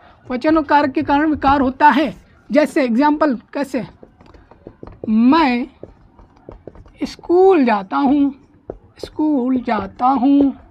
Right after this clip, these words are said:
ठीक है। तो मैं एक वचन, स्कूल जाता हूँ, हम स्कूल जाते हैं, जाते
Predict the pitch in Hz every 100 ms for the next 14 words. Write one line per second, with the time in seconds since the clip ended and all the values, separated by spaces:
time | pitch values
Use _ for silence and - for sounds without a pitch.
0 | _ _ 339 359 - - - _ _ _
1 | - - - 214 214 302 320 320 _ -
2 | 247 277 294 330 349 - _ _ _ -
3 | - 403 247 202 - - _ _ _ _
4 | _ _ _ - 269 320 294 359 - -
5 | - 311 - - - 302 302 330 330 -
6 | _ _ _ - - _ _ _ - -
7 | - - 185 160 240 247 240 302 285 262
8 | 277 - - _ - - - - _ -
9 | 196 226 233 -